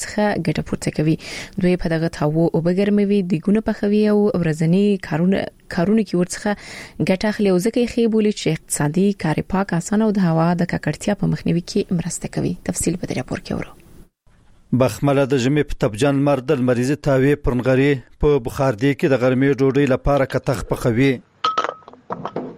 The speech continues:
Speaker 2: بخمله وایي د ورځې چای، دیګ او نور پختن پر دغه لمریزې تودوخې هندارې کوي. دا وایي د لمر د تودوخې دا تختې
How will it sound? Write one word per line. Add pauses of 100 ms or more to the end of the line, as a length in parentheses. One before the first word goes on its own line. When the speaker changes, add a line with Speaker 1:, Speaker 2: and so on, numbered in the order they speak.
(360)
Speaker 2:
بخمله
وایي
د
ورځې (120)
چای، (100)
دیګ
او
نور
پختن
پر
دغه
لمریزې
تودوخې
هندارې
کوي. (580)
دا
وایي
د
لمر
د
تودوخې
دا (120)
تختې